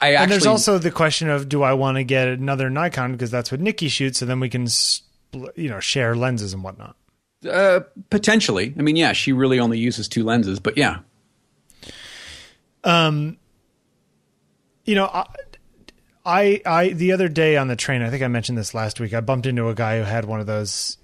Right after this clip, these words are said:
Speaker 2: X one E, E, X E,
Speaker 1: X E one, the Fuji
Speaker 2: X E one,
Speaker 1: X E one?
Speaker 2: sure.
Speaker 1: Yeah, that's, that's on my short list.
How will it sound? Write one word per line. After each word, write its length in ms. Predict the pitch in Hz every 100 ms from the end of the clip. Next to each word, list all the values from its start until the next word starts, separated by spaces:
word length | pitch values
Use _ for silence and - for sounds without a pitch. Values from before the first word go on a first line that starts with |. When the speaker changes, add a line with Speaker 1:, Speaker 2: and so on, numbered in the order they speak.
| _ _ _ _
Speaker 2:
X 500 | 131 - - - -
one 320 | 123 120 117
E, 380 | 139 127 127 135
E, 260 | 151 131 131 -
X 300 | 135 - -
E, 40 |
Speaker 1:
X 160 | 135 135
E 60 |
one, 300 | 123 127 156
the 60 | 131
Fuji 340 | - 131 131
Speaker 2:
X 160 | 127 131
E 60 | 131
one, 60 | 131
Speaker 1:
X 40 |
E 60 | 147
one? 140 | 120
Speaker 2:
sure. 80 | 95
Speaker 1:
Yeah, 240 | 117 117 92
that's, 200 | 113 -
that's 260 | - 139 147
on 120 | 170
my 100 | 165
short 280 | 156 208 -
list. 280 | 175 -